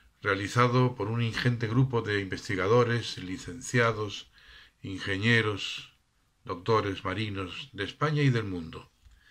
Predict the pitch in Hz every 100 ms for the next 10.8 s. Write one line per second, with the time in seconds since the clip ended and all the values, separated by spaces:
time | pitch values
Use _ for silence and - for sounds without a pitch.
0 | _ _ _ _ _ - 107 117 127 143
1 | 143 135 - 113 98 98 95 95 101 -
2 | 98 135 117 117 110 107 104 110 123 127
3 | 113 127 120 117 - _ - - - -
4 | - _ - 117 92 110 104 107 143 135
5 | 139 139 131 123 117 101 98 - - -
6 | 131 117 98 - 117 113 110 110 104 107
7 | 107 110 113 95 120 127 104 127 - _
8 | _ - - _ 110 110 104 - 139 147
9 | 120 104 101 107 - 98 98 85 127 127
10 | 135 135 107 - 92 82 - 85